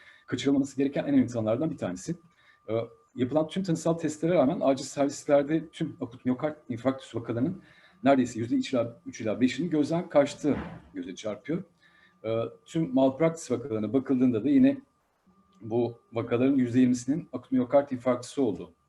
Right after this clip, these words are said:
göze çarpıyor. Acil servise başvuran akut göğüs ağrısı sıklığının arttığı belirtilmiş. Özellikle M I ile ilgili, miyokard infarktüsü ile ilgili erken tedavinin önemine yönelik kamu spotları, bilgilendirme ve farkındalığın gelişmesiyle birlikte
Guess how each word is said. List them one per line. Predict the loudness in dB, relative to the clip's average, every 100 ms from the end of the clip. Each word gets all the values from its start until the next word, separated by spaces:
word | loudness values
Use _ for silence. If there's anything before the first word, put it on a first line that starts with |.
| _ -18
göze | -14 -12
çarpıyor. | -6 -6 -2 -2 -2 -4 _ _ -20 -20 -20 _ -2
Acil | 0 0
servise | 0 0 0 -2 -2
başvuran | -2 -2 -4
akut | -4 -4
göğüs | 0 0 2
ağrısı | -2 -2 -6 -10 -10
sıklığının | -12 -18 -8 0
arttığı | 4 4 2 0 0 -2 -14 _ _
belirtilmiş. | -10 -10 -6 -6 -4
Özellikle | -2 2 2 2 -2 -2 -8 _ -20 -20 _
M | 4 6 6
I |
ile | 6
ilgili, | 4 2 4
miyokard | 4 4 2 2
infarktüsü | 0 0 -2 -4 -4 -2
ile | -2
ilgili | -2
erken | -2 -2 -2 -2
tedavinin | 0 2 2 0
önemine | -2 2 2
yönelik | 2 0 -4 4
kamu | 4
spotları, | 4 -2 -8 -8 -10 -6
bilgilendirme | -4 -2 -2 -2 -4
ve | 0
farkındalığın | -2 -2 -4 -6 -4
gelişmesiyle | -6 -6 -8 -6 -8
birlikte | -8 -8 -4 -4